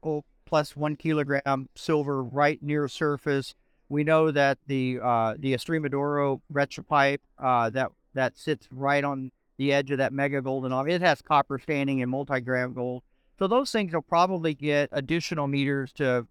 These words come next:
uh, to get them to a resource state. But first, four thousand meters, let's go see what's out there. Let's then come back to the things that can handle some additional drilling to try to get them into, uh, uh, a, de-, a drill density where we could actually do an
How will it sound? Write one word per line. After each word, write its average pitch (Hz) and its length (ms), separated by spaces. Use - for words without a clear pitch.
uh, 117 340
to 160 80
get 165 240
them 147 240
to 151 180
a 123 60
resource 131 480
state. 117 300
But 147 240
first, 220 400
four 190 200
thousand 180 360
meters, 160 280
let's 160 200
go 170 200
see 170 240
what's 147 220
out 143 260
there. 135 340
Let's 147 280
then 165 280
come 160 220
back 143 320
to 151 100
the 131 140
things 143 340
that 131 200
can 127 180
handle 151 260
some 139 180
additional 160 580
drilling 135 440
to 135 140
try 143 180
to 139 80
get 135 200
them 131 200
into, 127 420
uh, 110 220
uh, 113 340
a, 120 140
de-, 135 220
a 117 40
drill 147 220
density 131 400
where 123 160
we 120 140
could 127 140
actually 120 360
do 117 140
an 113 160